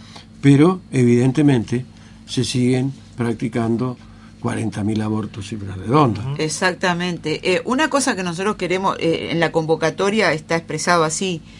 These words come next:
Speaker 3: queremos dejar claro, no vamos a discutir el jueves si estamos de acuerdo o no con el aborto. Nosotros partimos,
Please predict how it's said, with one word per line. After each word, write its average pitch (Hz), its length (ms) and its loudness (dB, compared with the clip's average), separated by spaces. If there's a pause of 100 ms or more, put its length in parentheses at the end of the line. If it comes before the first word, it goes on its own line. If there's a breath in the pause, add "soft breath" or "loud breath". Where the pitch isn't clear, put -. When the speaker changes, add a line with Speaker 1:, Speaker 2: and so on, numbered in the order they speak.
(460 loud breath)
Speaker 3:
queremos 175 300 -2
dejar 170 300 -2
claro, 160 480 2
no 165 160 -2
vamos 254 340 2
a 180 40 -4
discutir 160 420 -2
el 175 80 2
jueves 190 320 -2
si 170 80 -4
estamos 175 300 -4
de 170 60 -2
acuerdo 170 340 -2
o 151 40 -4
no 160 180 -2
con 185 160 0
el 139 120 -2
aborto. 151 480 0
Nosotros 180 260 -2
partimos, 269 720 0